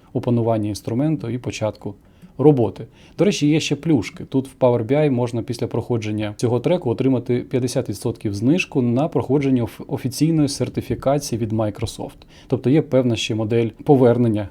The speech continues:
коштів, які ми інвестували в DataCamp. Мені це подобається. Окрім Power B I, Tableau, S Q L,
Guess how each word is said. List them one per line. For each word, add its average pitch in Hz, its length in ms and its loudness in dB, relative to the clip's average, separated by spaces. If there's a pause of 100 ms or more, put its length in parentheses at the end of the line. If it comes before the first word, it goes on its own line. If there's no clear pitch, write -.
(100)
коштів, 135 380 0
які 120 260 -4
ми 110 260 -2 (400)
інвестували 110 640 0
в 107 360 -6 (120)
DataCamp. - 420 -6
Мені 113 240 -6
це 107 200 -8 (320)
подобається. - 600 -8 (180)
Окрім 170 320 4
Power 117 280 4
B 107 60 -2
I, 156 340 2
Tableau, 123 400 0 (100)
S 139 220 0
Q 139 80 -8
L, 120 220 -2